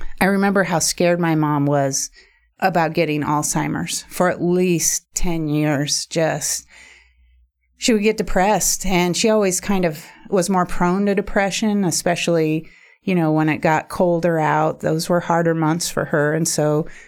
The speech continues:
she'd get on antidepressants, and, uh, we would talk for hours. And I remember telling her, you know,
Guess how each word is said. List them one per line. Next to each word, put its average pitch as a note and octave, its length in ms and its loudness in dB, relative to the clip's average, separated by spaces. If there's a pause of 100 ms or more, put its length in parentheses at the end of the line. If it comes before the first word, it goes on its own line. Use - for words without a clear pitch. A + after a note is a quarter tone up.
she'd - 200 -2
get F3 180 0
on E3 160 2
antidepressants, E3 1120 0
and, D#3 320 2
uh, D3+ 300 0
we F#3+ 220 0
would E3+ 160 0
talk D#3 260 0
for F3+ 240 -2
hours. D#3 580 0 (560)
And F3+ 180 2
I E3+ 260 2
remember F3 480 2
telling F#3 420 0
her, E3+ 280 2
you E3+ 160 2
know, D#3+ 340 2